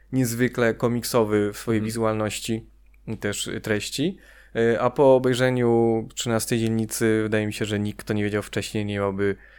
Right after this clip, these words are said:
Speaker 1: absolutnie żadnego skojarzenia z komiksami, czy w ogóle pomysłu, że to może być oparte na komiksie.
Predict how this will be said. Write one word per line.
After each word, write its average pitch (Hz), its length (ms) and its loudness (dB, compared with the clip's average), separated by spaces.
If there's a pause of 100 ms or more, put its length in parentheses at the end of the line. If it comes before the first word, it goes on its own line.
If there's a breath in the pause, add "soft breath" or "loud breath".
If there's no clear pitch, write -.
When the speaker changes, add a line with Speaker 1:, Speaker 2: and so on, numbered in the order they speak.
(160 loud breath)
Speaker 1:
absolutnie 104 1040 0
żadnego 101 420 -2
skojarzenia 98 440 -4
z - 80 -12
komiksami, 95 560 -6
czy - 100 -10
w 98 40 -4
ogóle 95 160 -2
pomysłu, 104 500 -4
że 95 120 -4
to 98 100 -6
może 95 180 -2
być 92 120 -4
oparte 101 420 -2
na 92 120 -4
komiksie. 98 480 -6